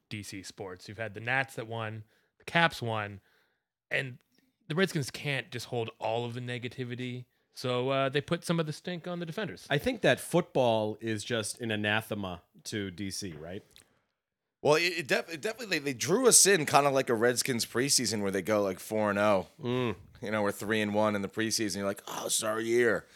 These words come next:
Speaker 3: And then they hit the regular season and it's, uh, a little snafu.
Speaker 2: Yeah, it just goes straight downhill.
Speaker 3: And I was saying, I was saying to Paul, and I think I said, uh, uh, last night, I, I, I feel like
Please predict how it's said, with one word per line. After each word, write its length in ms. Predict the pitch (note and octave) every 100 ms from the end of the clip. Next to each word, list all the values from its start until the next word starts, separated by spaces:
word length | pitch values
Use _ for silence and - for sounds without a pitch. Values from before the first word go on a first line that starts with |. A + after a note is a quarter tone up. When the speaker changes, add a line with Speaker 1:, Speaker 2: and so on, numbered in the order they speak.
| - - - _ -
Speaker 3:
And 80 | G2
then 320 | G#2 G#2 G2+ -
they 120 | G2 G2
hit 140 | G2+
the 80 | F#2
regular 320 | F2 E2+ E2
season 360 | - F2 D2+ D#2
and 80 |
it's, 100 | D#2
uh, 160 | D#2 A#1+ -
a 240 | C2 -
little 140 | D#2 D2
snafu. 560 | - D#2 C2 - B1 -
Speaker 2:
Yeah, 140 | G#2
it 80 | F#2
just 160 | F2+ -
goes 220 | F2 -
straight 480 | - - G2 G2 -
downhill. 500 | F#2 F2 F2+ E2+ - _ _
Speaker 3:
And 100 | C#3
I 60 | D3+
was 240 | D3+ E3
saying, 320 | - D#3 C#3 C3+
I 80 |
was 160 | B2 A#2+
saying 200 | C3 B2+
to 60 | A#2
Paul, 200 | B2 A#2+
and 60 |
I 40 | A#2+
think 120 | E3+
I 40 |
said, 240 | C3+ A#2+ G2
uh, 300 | F#2 F2 D2
uh, 140 | F#2 E2
last 280 | G2 F#2+ -
night, 220 | B2 A2 -
I, 160 | G2+ - _ _
I, 80 | - -
I 80 | B2+
feel 420 | - F3+ A3 G#3
like 540 | D#3+ C#3 B2+ - -